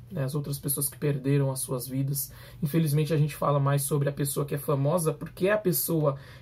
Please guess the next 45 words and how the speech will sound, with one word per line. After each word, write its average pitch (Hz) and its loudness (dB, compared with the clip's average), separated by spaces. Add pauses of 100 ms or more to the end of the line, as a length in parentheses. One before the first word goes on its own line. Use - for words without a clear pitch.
que 165 0
normalmente, 160 4
né, 147 2
nos 147 0
parece 143 2
uma 139 0
pessoa 139 -4
conhecida, 143 0
uma 139 -2
pessoa 143 -2
que 156 -2
nós 135 2
temos 139 2
alguma 135 0
relação. 131 -2 (240)
Ainda 165 2
que - -4
ela 156 2
não 151 2
soubesse 139 0
da 139 2
nossa 139 0
existência, 160 0 (440)
a 170 -8
gente 151 2
acaba 165 2
tendo 170 0
uma 143 2
relação, 143 -2
né, 127 -6
de - -14
conhecimento 139 0
dessa - -4
pessoa. 120 -6 (560)
Mas 151 4
para 143 6
Deus, 151 2
a 151 6
alma 156 2
dos 143 0
cinco - -2 (540)
tem 180 6
a 170 4
mesma 160 2
importância. 143 -2